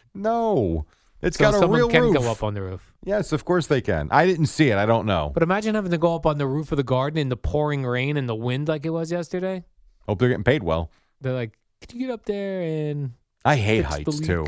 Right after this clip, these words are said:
Speaker 2: Me too.
Speaker 1: There's no chance I could do that. I don't care how much you get paid. I couldn't do it.
Speaker 2: Me neither.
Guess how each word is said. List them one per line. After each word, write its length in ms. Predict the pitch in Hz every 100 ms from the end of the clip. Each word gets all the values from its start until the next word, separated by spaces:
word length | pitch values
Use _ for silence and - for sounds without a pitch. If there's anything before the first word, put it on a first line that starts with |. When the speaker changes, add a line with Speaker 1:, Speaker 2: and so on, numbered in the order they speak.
| 76
Speaker 2:
Me 140 | 127
too. 340 | 131 120 107 92
Speaker 1:
There's 200 | 127 113
no 300 | 127 131 127
chance 340 | 123 117 95 101
I 80 | 87
could 140 | 92
do 120 | 85
that. 80 | 87
I 40 |
don't 120 | 147 139
care 120 | 113
how 100 | 123
much 180 | 117 -
you 40 |
get 140 | 76 76
paid. 220 | 78 71
I 100 | 92
couldn't 300 | - 101 95
do 140 | 90
it. 100 | 65
Speaker 2:
Me 120 | 110
neither. 380 | 107 104 104 82